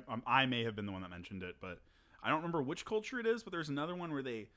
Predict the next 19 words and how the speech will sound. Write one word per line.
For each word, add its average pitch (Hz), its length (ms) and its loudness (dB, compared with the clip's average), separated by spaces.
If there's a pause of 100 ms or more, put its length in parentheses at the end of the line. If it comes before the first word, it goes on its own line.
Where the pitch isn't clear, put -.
(280)
they 117 80 -6
keep - 220 -10
the 139 60 -4
mummified 147 500 0
remains 127 340 0
of 156 60 -10
their 160 140 0
ancestors, 170 560 -4
and, 139 100 -6
like, 110 220 -4
every, 123 600 -2
every 113 380 -4
season 143 1000 -6
or 120 160 2
every, 120 280 0
you 120 120 -4
know, 110 120 -2
at 107 140 -4
a, 101 40 -6